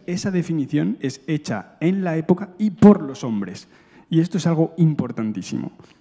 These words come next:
porque son los hombres los que las han definido como secundarias, y lo que intentamos demostrar, precisamente a través de poner en duda esas participación con las armas en la mano, etcétera, de si influimos o no en el co-, en el resultado final del combate, si tenemos,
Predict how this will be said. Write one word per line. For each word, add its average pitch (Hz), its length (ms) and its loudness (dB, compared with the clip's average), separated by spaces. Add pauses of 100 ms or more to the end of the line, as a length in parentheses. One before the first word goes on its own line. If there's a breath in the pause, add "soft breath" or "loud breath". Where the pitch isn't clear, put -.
(240 loud breath)
porque 131 340 2 (540)
son 185 240 0
los 165 140 -2
hombres 190 240 -4
los 117 160 -4
que 127 120 -6
las 123 140 -8
han 139 120 2
definido 123 420 -2
como 131 240 -6
secundarias, 117 680 -8
y 160 100 -4
lo 143 100 -4
que 139 80 -10
intentamos 131 720 -6 (240)
demostrar, 135 600 -6 (260 loud breath)
precisamente 143 600 -4
a 120 60 -10
través 123 280 -8
de 127 80 -6
poner 120 260 -6
en 120 160 -2
duda 120 240 -8
esas 120 460 -14 (380 soft breath)
participación 123 680 -10
con 120 100 -10
las 110 120 -16
armas 117 240 -8
en 117 80 -8
la 110 40 -10
mano, 117 300 -6
etcétera, 123 400 -10
de 113 100 -12
si 147 160 -8
influimos 143 640 -4
o 120 60 -4
no 135 160 -4
en 123 80 -6
el 120 100 -8
co-, 120 160 -8
en 139 100 -6
el 143 120 -6
resultado 139 520 -8
final 135 280 -6
del 127 100 -8
combate, 131 440 -4
si 117 60 -14
tenemos, 139 320 -4